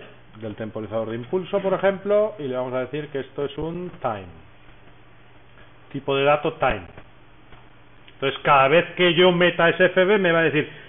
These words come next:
"Este tiempo uno, ¿cuántos segundos quieres que esté?". Y la salida,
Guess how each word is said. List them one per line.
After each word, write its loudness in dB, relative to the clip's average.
"Este 4
tiempo 4
uno, 6
¿cuántos 2
segundos 0
quieres -4
que -6
esté?". -12
Y 0
la 2
salida, 2